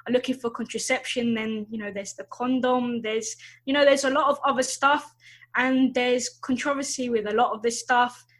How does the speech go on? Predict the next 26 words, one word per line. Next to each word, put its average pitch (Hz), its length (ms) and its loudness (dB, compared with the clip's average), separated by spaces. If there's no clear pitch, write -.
like 214 140 -4
I 254 40 0
said. 226 420 -4
So 214 460 -2
it's 226 240 -2
really 277 300 2
about 226 560 0
just 208 340 -12
working 247 400 0
closely 247 520 0
with 262 120 -4
someone 269 540 0
and 226 200 -2
staying 254 500 0
on 220 180 -4
top 240 320 -4
of 208 160 -4
everything 214 560 -6
to 208 400 -4
avoid 220 380 -4
things 214 300 -6
spiraling 220 600 -2
out 214 160 2
of - 100 -20
control 214 560 -2
and 208 420 -6